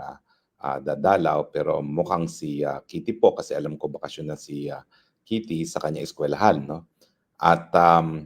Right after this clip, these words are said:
mamaya po, wala po ako dun sa, ah, Duterte Street, so hindi natin na makakapanayan si, ah,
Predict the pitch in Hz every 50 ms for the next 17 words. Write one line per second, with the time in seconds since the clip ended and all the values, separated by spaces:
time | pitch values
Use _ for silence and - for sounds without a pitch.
0 | - _ _ _ _ _ - 85 92 104 113 120 127 - 110 107 - - 80 92
1 | 90 87 85 82 - 78 87 82 90 82 80 87 85 82 - - 82 80 80 80
2 | 78 78 78 - _ _ _ _ _ _ _ _ - 73 76 73 69 - - 85
3 | 87 87 - 131 139 135 - - 104 95 95 92 95 85 82 82 80 80 80 78
4 | 78 - 78 76 76 78 78 76 76 71 71 71 69 - 82 76 - - - 82
5 | 80 80 80 82 80 73 73 73 - - 78 73 73 76 73 71